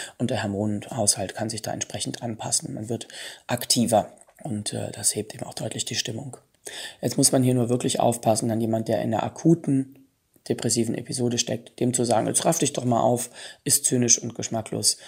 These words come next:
Derjenige wird sich unverstanden fühlen, denn das ist genau das, was er gerade nicht kann.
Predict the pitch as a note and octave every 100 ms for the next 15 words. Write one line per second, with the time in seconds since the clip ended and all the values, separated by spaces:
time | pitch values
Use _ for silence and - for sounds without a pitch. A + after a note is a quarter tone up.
0 | - - - G#2 G#2+ A2 - A2 G#2+ G#2+
1 | G#2 - A2 - A2 A2 - G2 - -
2 | A#2 G#2 F#2+ A2 A2 G#2+ - - G#2 G2+
3 | G#2+ G2+ - - - - A2+ G#2 G#2+ -
4 | - - A2 G2